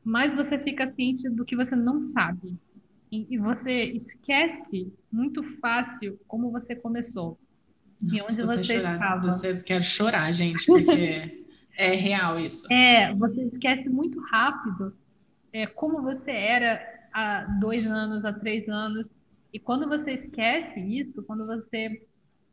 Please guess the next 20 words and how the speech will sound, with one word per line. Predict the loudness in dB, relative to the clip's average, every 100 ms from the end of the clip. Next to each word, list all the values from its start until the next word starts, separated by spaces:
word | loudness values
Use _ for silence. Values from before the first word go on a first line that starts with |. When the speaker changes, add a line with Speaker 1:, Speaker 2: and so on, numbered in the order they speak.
| _
Speaker 1:
quando | -2 0
você | 0 0 -2 0 0
não | 0
consegue | 0 0 0 0
lembrar | 0 2 2 4 4 2
do | 0
sentimento | 0 -2 -2 -2 -2
que |
você | -4 -4 -6
tinha | -4 -2 -2 -2
ou | -4
das | -2 -4
coisas | -4 -4 -6
que | -8
você | -4 -2
não | 0
entendia | -2 -2 0 0 0 -2 -2 -4
naquela | -8 -8 -8 -4
época, | 0 0 -2 -12 -12 -12 _ _ _ _
é, | -2 2 4 2